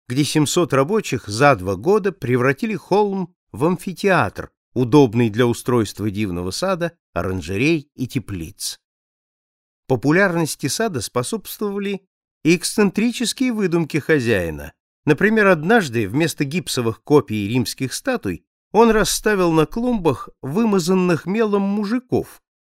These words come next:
которые окликали всех, кто осмеливался сорвать цветок.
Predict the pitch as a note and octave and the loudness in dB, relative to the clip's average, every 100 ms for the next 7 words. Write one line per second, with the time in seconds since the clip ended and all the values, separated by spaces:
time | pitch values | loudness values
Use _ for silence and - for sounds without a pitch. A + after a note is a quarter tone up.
0 | _ D#3 D3+ E3+ E3 D#3 D#3 F3 F3+ C3 | _ 0 2 4 4 2 0 0 2 2
1 | A2+ A2 - A#3 A3+ - C#3 C3 C#3 F3 | 2 0 -4 -2 -4 0 0 0 -2 -2
2 | D#3+ D3+ - B2+ C3+ A2+ A#2+ A#2+ - B2+ | -2 -4 -6 -6 -4 0 -2 -2 -6 -8
3 | - - - _ | -8 -16 -18 _